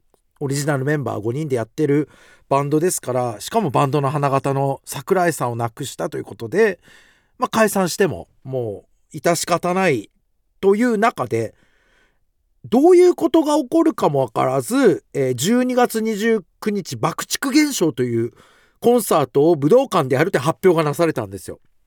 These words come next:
「え、どういうことこれ？」みたいな。で、ありまして、で、その、お、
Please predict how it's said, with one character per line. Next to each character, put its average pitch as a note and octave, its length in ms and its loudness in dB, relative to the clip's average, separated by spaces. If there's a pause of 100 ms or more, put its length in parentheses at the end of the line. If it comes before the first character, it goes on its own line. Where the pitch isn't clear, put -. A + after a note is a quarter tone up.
(960)
「え、 - 80 -10 (240)
ど B2+ 200 -2
う - 20 2
い C4 40 4
う - 40 -4
こ G#4 100 -8
と - 100 -6
こ C#3+ 140 -8
れ？」 F#2+ 120 -10
み F#2 100 -16
た - 80 -16
い E2+ 40 -16
な。 E2 120 -20 (480)
で、 F#3 240 -6
あ E3+ 120 -2
り G3 160 0
ま G3+ 140 -2
し - 220 -6
て、 B3 480 2 (1000)
で、 D#4+ 580 4
そ D#4 200 0
の、 C#4 880 2 (840)
お、 F3+ 180 -8